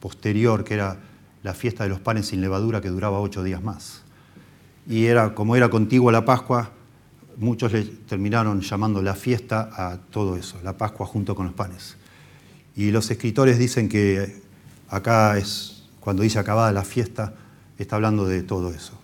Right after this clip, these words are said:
La Pascua junto con los panes sin levadura. O sea, estuvo ahí una semana en la familia de Jesús.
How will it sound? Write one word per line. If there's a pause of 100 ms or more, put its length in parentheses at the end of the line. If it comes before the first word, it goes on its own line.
(300)
La
Pascua
junto
con
los
panes
sin
levadura. (400)
O
sea, (140)
estuvo
ahí
una
semana (1400)
en
la
familia
de
Jesús.